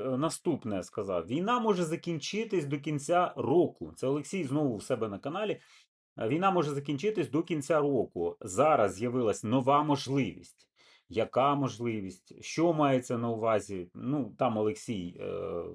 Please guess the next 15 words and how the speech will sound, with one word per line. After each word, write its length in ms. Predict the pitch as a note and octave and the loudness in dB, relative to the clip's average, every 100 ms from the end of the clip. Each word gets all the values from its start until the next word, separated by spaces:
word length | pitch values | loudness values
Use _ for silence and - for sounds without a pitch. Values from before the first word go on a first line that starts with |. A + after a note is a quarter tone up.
| F2 F#2+ F#2+ F#2+ | -12 -14 -12 -8
деталізує 800 | A2 C3+ C3+ C3 C#3 A3+ A3 | -2 2 2 2 2 4 6
певним 400 | F#3 F3 D#3+ D#3+ | 6 4 4 0
чином, 380 | C#3 D3+ D3 C#3 C3 - - - - | -2 -2 0 -2 -4 -14 -16 -10 0
але 500 | C#3+ F#3+ D#3 G#2+ B2+ | 4 6 4 2 -4
то 140 | F3 | -2
не 100 | E3+ | -2
так 240 | E3+ D#3+ - | 0 0 0
цікаво. 440 | D#3+ C3+ G2 F2 | -2 2 2 2
Цікаво 360 | F2 - D#3+ D#3 | -2 0 2 2
наступне. 460 | D3+ - G#2 G2+ G2+ - - _ _ - | 0 -4 -4 -6 -8 -20 -20 _ _ -4
Е, 200 | A2 G#2+ | 0 2
Олексій 480 | G#2+ B2+ A#2+ - D3+ | 0 -2 -4 -2 0
зазначає: 760 | D3 D3+ D3+ D#3+ C3 G#2+ G2 | 2 2 2 4 4 4 4
«Тепер 640 | - D3+ - D#3+ G#3 A3+ - | 6 6 6 2 4 0 -2
Трамп 460 | - C#3 A#2+ F2+ | 2 4 4 0